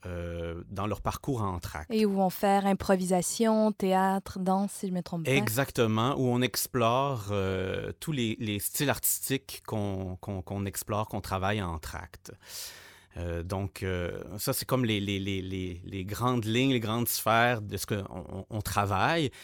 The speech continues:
Speaker 1: Mais la, la partie, euh, création est vraiment très importante, ce qui
Speaker 2: Mhm.
Speaker 1: nous amène à, à, hum, travailler avec, euh, nos artistes,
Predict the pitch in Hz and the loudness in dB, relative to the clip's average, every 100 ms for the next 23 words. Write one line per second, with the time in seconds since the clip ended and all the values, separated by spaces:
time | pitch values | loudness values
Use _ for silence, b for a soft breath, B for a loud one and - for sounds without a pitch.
0 | B 95 104 104 107 113 - - - 160 | B -2 2 2 2 0 -2 0 0 0
1 | 170 - 107 101 98 - 170 151 120 - | -4 -6 -2 0 0 4 6 6 4 2
2 | 175 131 110 113 143 131 113 107 104 - | 2 2 2 0 0 -2 0 -2 -4 -4
3 | 147 185 220 123 120 110 110 143 175 123 | -2 0 0 0 0 0 0 2 0 -2
4 | B B B 98 104 98 104 98 95 92 | B B B 0 2 2 0 0 2 0
5 | 92 95 90 87 82 - - - - - | -2 -2 -4 -6 -10 -12 -14 -18 -16 -4
6 | - 143 131 143 160 120 127 - - - | 0 4 4 4 4 4 2 -2 -10 -10
7 | - 107 98 107 123 104 - - 143 - | -6 -2 0 2 0 -2 -2 -4 -2 -4
8 | - | -4